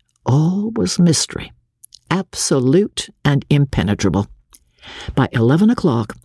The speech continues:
the detectives had come up from the city under orders from the head of the bank. I wish you could have seen the two detectives as they moved to and fro in Mariposa. Fine-looking, stern,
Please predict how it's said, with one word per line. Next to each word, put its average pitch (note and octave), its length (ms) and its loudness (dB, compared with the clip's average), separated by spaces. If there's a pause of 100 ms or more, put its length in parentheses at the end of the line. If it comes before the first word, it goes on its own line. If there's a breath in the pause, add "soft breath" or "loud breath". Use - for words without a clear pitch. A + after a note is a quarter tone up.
(260 loud breath)
the C3 100 2
detectives A#2 680 -2
had C3+ 200 -2
come A#3+ 240 2
up - 140 -8
from B2 160 0
the A2 100 2
city E3+ 420 -2
under B2 220 0
orders - 480 0
from G#2+ 140 2
the G#2+ 100 4
head E3+ 240 2
of G2+ 100 -2
the A#2+ 80 -2
bank. A3+ 340 -2 (840)
I B2 200 0
wish B2 360 0
you G#3+ 80 2
could F3 220 0
have E3 120 -2
seen A#2 360 2
the F#2+ 120 0
two D#3+ 260 0
detectives - 720 -4
as B2 220 0
they G#2+ 160 2
moved D#3+ 480 2
to E3+ 360 2
and F3 180 4
fro A#2+ 400 -2
in B2+ 240 4
Mariposa. A2 800 0 (720 loud breath)
Fine-looking, C3+ 960 2
stern, D3+ 580 0